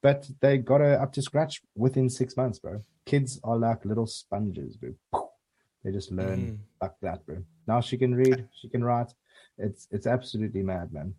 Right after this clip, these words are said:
Speaker 1: And she's
Speaker 2: And
Speaker 1: smart
Speaker 2: that's,
Speaker 1: as
Speaker 2: and
Speaker 1: hell,
Speaker 2: that's a,
Speaker 1: dude.
Speaker 2: that's an excellent analogy, man. The sp-, the, the sponge analogy is excellent.
Speaker 1: Mm-hmm. Yeah.
Speaker 2: And that's
Speaker 1: They
Speaker 2: a
Speaker 1: are.
Speaker 2: good thing to consider when, when, when, when having a kid. Like, you're gonna have a little sponge.
Speaker 1: A little sponge that's gonna
Speaker 2: And they're gonna absorb everything.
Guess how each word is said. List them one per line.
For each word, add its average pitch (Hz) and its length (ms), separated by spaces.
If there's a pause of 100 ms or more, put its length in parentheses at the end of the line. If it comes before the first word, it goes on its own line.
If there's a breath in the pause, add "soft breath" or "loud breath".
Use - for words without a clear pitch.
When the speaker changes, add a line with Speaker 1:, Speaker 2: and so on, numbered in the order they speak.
(200)
Speaker 1:
And 120 140
she's 147 320
Speaker 2:
And 147 100
Speaker 1:
smart 160 140
Speaker 2:
that's, 156 120
Speaker 1:
as 147 80
Speaker 2:
and 139 120
Speaker 1:
hell, 160 140
Speaker 2:
that's - 100
a, 156 80
Speaker 1:
dude. 151 120
Speaker 2:
that's 165 200
an - 100
excellent 165 420
analogy, 127 440
man. 107 220
The 107 100
sp-, - 240
the, - 240
the 120 100
sponge 135 340
analogy 113 460
is 95 100
excellent. 120 500
Speaker 1:
Mm-hmm. - 300
Yeah. 127 140 (220)
Speaker 2:
And 127 120
that's 135 120
Speaker 1:
They 160 60
Speaker 2:
a - 20
Speaker 1:
are. 139 60
Speaker 2:
good 160 120
thing 156 140
to - 100
consider 139 560
when, 120 240
when, 117 220
when, 120 220
when 117 120
having 131 300
a 117 40
kid. 123 300
Like, 107 240
you're 123 100
gonna 143 180
have 127 180
a 127 40
little 123 180
sponge. - 580 (280)
Speaker 1:
A 123 60
little 131 280
sponge 135 380
that's 110 180
gonna 113 200
Speaker 2:
And 110 120
they're 139 160
gonna 131 200
absorb 127 380
everything. 117 480